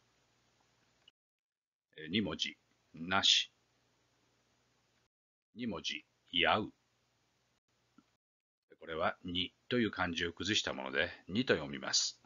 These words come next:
次は、を。これは、こ。次は「春」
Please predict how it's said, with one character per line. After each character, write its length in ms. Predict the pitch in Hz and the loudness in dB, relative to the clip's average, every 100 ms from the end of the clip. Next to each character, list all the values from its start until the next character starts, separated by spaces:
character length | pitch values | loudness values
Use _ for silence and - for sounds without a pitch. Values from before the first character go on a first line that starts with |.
| _ _ _ _ _ _ _ _ _ _ _ | _ _ _ _ _ _ _ _ _ _ _
次 260 | - 117 147 | -14 -2 0
は、 180 | 67 - | 0 -2
を。 320 | 80 87 - _ _ _ _ _ _ _ _ _ _ _ _ _ _ _ _ _ | -2 -2 -2 _ _ _ _ _ _ _ _ _ _ _ _ _ _ _ _ _
こ 60 | - | -16
れ 80 | 67 | -4
は、 200 | 95 - _ | -2 -2 _
こ。 300 | - 80 - _ _ _ _ _ _ _ _ _ _ _ _ _ _ _ - | -6 -6 -6 _ _ _ _ _ _ _ _ _ _ _ _ _ _ _ -20
次 260 | - 135 170 | -12 -6 -2
は 140 | 71 | -2
「春」 400 | - - 185 82 | -2 0 0 0